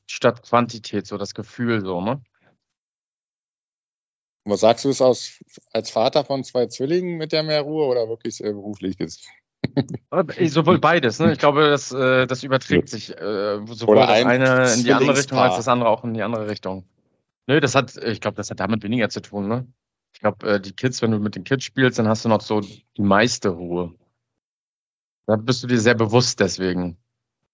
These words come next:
Speaker 1: Bei anderen Sachen nicht. Das hat einfach was mit Disziplin zu tun.
Speaker 2: Hm.
Speaker 1: Auch weniger McDonald's übrigens.
Speaker 2: Aber da,
Speaker 1: Um die Brücke mal zu
Speaker 2: bevor
Speaker 1: schlagen.
Speaker 2: Klaus kommt, äh, gleich zu Wort, aber merkt schon, bin halt irgendwie in Quatschelaune.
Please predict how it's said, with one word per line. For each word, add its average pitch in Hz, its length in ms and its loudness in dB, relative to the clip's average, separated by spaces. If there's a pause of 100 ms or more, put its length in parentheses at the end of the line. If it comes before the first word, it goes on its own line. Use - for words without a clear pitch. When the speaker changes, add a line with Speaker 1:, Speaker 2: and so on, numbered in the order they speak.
(320)
Speaker 1:
Bei - 80 2
anderen 139 240 6
Sachen 135 260 4
nicht. 151 240 -2
Das 107 140 -4
hat 117 80 2
einfach 131 180 4
was 117 140 0
mit 120 120 -4
Disziplin 123 420 -12
zu 123 100 -12
tun. 98 340 -14 (1500)
Speaker 2:
Hm. 95 80 -2
Speaker 1:
Auch 131 180 0
weniger 127 240 2
McDonald's 107 540 -2
übrigens. 92 400 -16 (960)
Speaker 2:
Aber 127 160 6
da, 147 80 6
Speaker 1:
Um 117 80 0
die 127 100 -8
Brücke 113 360 -6
mal 117 140 4
zu 123 120 -2
Speaker 2:
bevor 123 140 0 (320)
Speaker 1:
schlagen. 196 240 0
Speaker 2:
Klaus 175 340 6
kommt, 165 260 -2
äh, 147 160 -6
gleich 143 280 -4
zu 170 120 -8
Wort, 156 220 -6
aber 127 160 -4
merkt 127 280 -10
schon, 135 140 -16
bin 117 140 -12
halt 117 120 -10
irgendwie 110 280 -8
in 104 100 -6
Quatschelaune. 110 720 -4